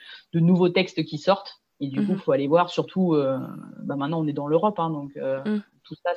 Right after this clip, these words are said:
Speaker 1: ça, ils essayent d'homogénéiser un peu aussi. Euh, il y a la fameuse directive cadre loi sur l'eau, là, ça, c'est quelque chose qui vient de l'Europe. Et, euh,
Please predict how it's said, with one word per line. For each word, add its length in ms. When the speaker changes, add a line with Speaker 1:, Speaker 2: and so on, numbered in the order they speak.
Speaker 1:
ça, 240
ils 220
essayent 260
d'homogénéiser 640
un 100
peu 120
aussi. 320
Euh, 40
il 220
y 80
a 40
la 100
fameuse 440
directive 1000
cadre 300
loi 200
sur 220
l'eau, 120
là, 140
ça, 140
c'est 160
quelque 160
chose 180
qui 120
vient 140
de 60
l'Europe. 300
Et, 200
euh, 340